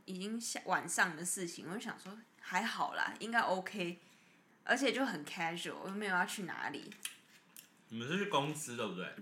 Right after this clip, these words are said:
Speaker 1: 对，我们在公司吃。
Speaker 2: 你们是什么形式？是 potluck，potluck 吗？
Speaker 1: 呃，算是。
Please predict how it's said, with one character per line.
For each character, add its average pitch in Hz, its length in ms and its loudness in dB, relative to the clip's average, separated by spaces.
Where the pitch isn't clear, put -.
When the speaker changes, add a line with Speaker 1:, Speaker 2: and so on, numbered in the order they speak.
Speaker 1:
对， - 380 -2
我 - 60 -10
们 190 60 -4
在 214 120 2
公 185 200 2
司 180 220 -4
吃。 123 480 -2
Speaker 2:
你 120 80 -4
们 131 140 0
是 196 120 4
什 147 120 0
么 92 140 -2
形 90 300 -6
式？ 107 180 -6
是 123 160 -6
potluck，potluck 92 960 -6
吗？ - 100 -20
Speaker 1:
呃， 180 260 2
算 175 320 2
是。 - 380 -4